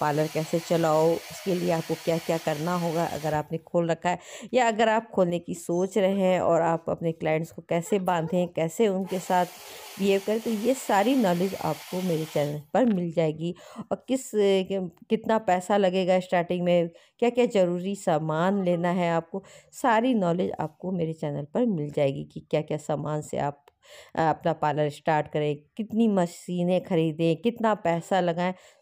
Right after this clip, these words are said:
सारी नॉलेज आपको मेरे चैनल पर मिल जाएगी। और मैं जब लाइव आती हूँ तब भी बताती हूँ कि आप किस चीज़, अ,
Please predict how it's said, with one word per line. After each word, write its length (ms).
सारी 260
नॉलेज 420
आपको 460
मेरे 260
चैनल 480
पर 120
मिल 240
जाएगी। 440
और 60
मैं 200
जब 200
लाइव 300
आती 240
हूँ 240
तब 160
भी 120
बताती 400
हूँ 140
कि 140
आप 280
किस 260
चीज़, 260
अ, 140